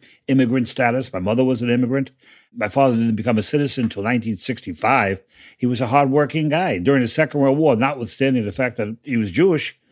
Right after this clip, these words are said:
he was still an enemy alien because he was born in Romania. And Romania was a, was a foreign country working on the side of Germany. We were not a family that had, none of the people had anything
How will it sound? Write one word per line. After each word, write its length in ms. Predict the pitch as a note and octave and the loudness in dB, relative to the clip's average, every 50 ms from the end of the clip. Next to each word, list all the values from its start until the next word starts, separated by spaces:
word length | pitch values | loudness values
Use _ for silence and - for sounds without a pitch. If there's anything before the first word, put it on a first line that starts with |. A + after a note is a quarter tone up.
| _ _ _ _ - - B2+ C3+ | _ _ _ _ -16 -14 -14 -8
he 140 | - - D3 | -2 -2 0
was 120 | C3+ B2+ | 0 0
still 220 | A#2+ - D#3+ E3 D3+ | -2 -2 0 0 0
an 100 | C3+ C#3+ | 0 -2
enemy 320 | D3+ D#3 D3+ D3 C#3+ C#3+ C#3+ | 0 0 2 2 2 2 2
alien 400 | C#3 C#3+ E3 E3+ D#3 C3+ B2 B2 | 2 0 2 4 4 4 4 4
because 320 | A#2+ G#2+ G#2 A#2 A2+ G2 | 2 2 0 0 -2 -2
he 60 | F#2 A2 | -2 -4
was 100 | G#2+ F2+ | -4 -4
born 260 | E2 G#2+ A#2+ B2 A#2 | -2 0 0 2 2
in 60 | A#2 | 0
Romania. 560 | G#2+ G#2+ G#2 G2 G#2+ A2+ A2+ G#2+ F#2+ E2 D2+ - _ _ _ - | 0 0 0 0 0 0 0 0 -2 -4 -6 -8 _ _ _ -14
And 120 | G2 F#2 F#2 | -10 -6 -4
Romania 400 | G2+ A2 B2 B2+ B2 A#2+ A#2 A2 | 0 0 2 2 2 2 2 2
was 200 | A2 A2+ G2 G2+ | 2 0 0 0
a, 120 | G#2 A2+ | -4 -4
was 200 | A2+ G#2+ F#2+ F#2 | -4 -6 -6 -4
a 120 | G2 F#2 E2+ | -4 -6 -6
foreign 400 | - - A2+ G#2+ G#2+ G#2+ G2+ F#2 | -6 -4 -2 0 0 0 -2 -4
country 480 | - A2+ A2+ - - A2 G#2 F#2 F2 _ _ - | -6 -8 -8 -8 -6 -8 -8 -8 -10 _ _ -6
working 280 | G2+ A2+ A2+ - A2+ G#2 | -4 -4 -2 -2 -4 -4
on 140 | F#2 F2+ | -4 -4
the 60 | F2+ E2 | -6 -6
side 280 | - - A2+ G#2+ G2+ | -4 -2 -2 -2 -2
of 80 | F#2+ E2 | -2 -4
Germany. 480 | - G2+ G#2 F#2 F2+ E2+ D2+ D2+ _ _ _ _ _ _ _ - | -4 -4 -4 -4 -4 -6 -8 -10 _ _ _ _ _ _ _ -6
We 140 | - G3+ G3 | -4 -4 -2
were 80 | E3+ | -2
not 260 | D3+ D#3 D3 C3+ A#2 A2 A2+ E2 _ - | 0 0 0 -2 -2 -10 -20 -18 _ -8
a 80 | G#2+ G#2 | -8 -6
family 320 | - - C3 A#2+ A2+ A2+ | -4 -2 0 2 2 2
that 140 | G#2 G2+ G2 | 0 -2 -4
had, 400 | - - A2 F#2+ E2 D#2 D#2 - _ _ _ _ _ - | -2 0 0 0 0 -4 -8 -14 _ _ _ _ _ -2
none 200 | C3 D#3 F3 F3 | 0 2 2 2
of 80 | D#3+ | 2
the 80 | C3 A#2 | 0 -2
people 300 | - - G#2+ - G2+ E2+ | -4 -6 -8 -6 -8 -8
had 300 | - A#2+ G#2+ F#2 F#2 - - | -4 -4 -4 -4 -4 -6 -8
anything 480 | G2+ G2 F#2 F2 - - F#2 F2 F2 | -6 -4 -4 -4 -4 -4 -4 -4 -4